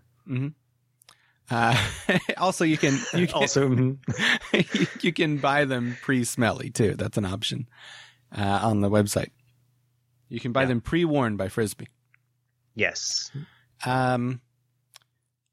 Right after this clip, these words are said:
Speaker 1: and yeah, send us some, some emails, poolpartyradio at gmail dot com. Uh, send us pictures of your dad. We'll review him.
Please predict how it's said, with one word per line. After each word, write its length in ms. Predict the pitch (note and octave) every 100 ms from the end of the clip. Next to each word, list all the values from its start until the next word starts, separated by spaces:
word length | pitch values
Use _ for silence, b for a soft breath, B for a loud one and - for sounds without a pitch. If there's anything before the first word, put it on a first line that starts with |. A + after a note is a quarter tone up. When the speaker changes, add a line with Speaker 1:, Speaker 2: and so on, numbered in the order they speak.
| _ _ -
Speaker 1:
and 380 | B2+ B2 A#2+ B2+
yeah, 160 | A2 -
send 220 | - D#3+
us 80 | -
some, 320 | C3+ B2 B2 -
some 180 | - C3+
emails, 420 | F3+ G#3+ A3+ -
poolpartyradio 580 | B2 A#2 A2+ A2 A#2+ C#3
at 60 |
gmail 220 | A2 A#2 G#2+
dot 220 | G2 -
com. 580 | - B2 B2+ C3 D#3+ F3+ _ _ _ _ - - _ -
Uh, 300 | G#2+ G#2 G2+
send 200 | - C#3
us 80 | -
pictures 360 | E3 - D#3+
of 100 | D3
your 120 | B2
dad. 340 | G#2 A2 B2+ D#3
We'll 160 | C#3
review 400 | A2+ A2 A#2 E3+
him. 180 | E3 F3+